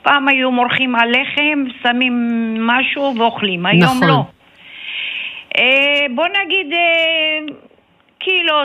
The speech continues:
Speaker 1: זה יצא לך צנצנת.
Speaker 2: זה
Speaker 1: קטנה.
Speaker 2: למה? כי זה מתכווץ.
Speaker 1: כן, כי את טוחנת את זה, את
Speaker 2: וטוחנים
Speaker 1: שוטפת
Speaker 2: את
Speaker 1: את
Speaker 2: זה.
Speaker 1: זה. עכשיו, אם את רוצה חריף, אז תשאירי קצת מהזרעים.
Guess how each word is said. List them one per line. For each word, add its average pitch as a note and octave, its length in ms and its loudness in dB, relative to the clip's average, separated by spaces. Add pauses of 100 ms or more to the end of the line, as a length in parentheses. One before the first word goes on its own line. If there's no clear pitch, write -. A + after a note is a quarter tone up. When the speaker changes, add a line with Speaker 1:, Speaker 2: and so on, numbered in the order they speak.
Speaker 1:
זה C4+ 60 -4
יצא C4+ 320 -2
לך B3+ 60 -6 (140)
צנצנת. A3 520 -4 (1040)
Speaker 2:
זה C3 320 -2
Speaker 1:
קטנה. A3 240 2 (760)
Speaker 2:
למה? F#3+ 320 2
כי A#3+ 160 -2
זה G3+ 100 2
מתכווץ. G3 760 -2 (840)
Speaker 1:
כן, G4 260 0
כי F#3+ 120 -2
את F#3+ 100 -8
טוחנת C4 580 -4
את F3 140 -4
זה, D3 200 -4
את E3 40 -8 (200)
Speaker 2:
וטוחנים E3+ 80 2 (520)
Speaker 1:
שוטפת D#3+ 80 2
Speaker 2:
את D3+ 60 0
Speaker 1:
את - 60 -4
Speaker 2:
זה. A#2+ 80 -6
Speaker 1:
זה. G3 120 -2
עכשיו, G3+ 300 -2
אם C#4 160 -2
את C4+ 140 -4
רוצה G#3+ 260 -4 (100)
חריף, F#3+ 300 -2
אז F#3 60 -8 (100)
תשאירי A3 420 0
קצת D4 340 -4
מהזרעים. D4 640 2